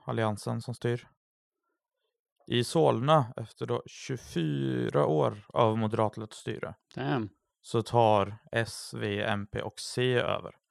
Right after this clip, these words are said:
Speaker 1: Så
Speaker 2: Det är
Speaker 1: det,
Speaker 2: stort.
Speaker 1: det, ja, det var rätt stort ändå, tror jag.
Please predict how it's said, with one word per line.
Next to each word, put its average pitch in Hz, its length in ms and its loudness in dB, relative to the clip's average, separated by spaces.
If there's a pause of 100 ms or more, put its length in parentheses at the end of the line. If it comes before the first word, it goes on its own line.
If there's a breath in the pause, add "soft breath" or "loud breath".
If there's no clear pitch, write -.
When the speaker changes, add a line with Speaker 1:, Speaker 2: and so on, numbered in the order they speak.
(480 soft breath)
Speaker 1:
Så - 140 -12
Speaker 2:
Det 123 60 -4
är 117 80 6
Speaker 1:
det, 120 80 6
Speaker 2:
stort. - 280 4 (220)
Speaker 1:
det, 135 240 -2
ja, 135 200 10
det 156 80 4
var 151 80 4
rätt 127 160 -2
stort - 400 -8
ändå, 113 240 -2
tror - 180 -10
jag. 127 80 -8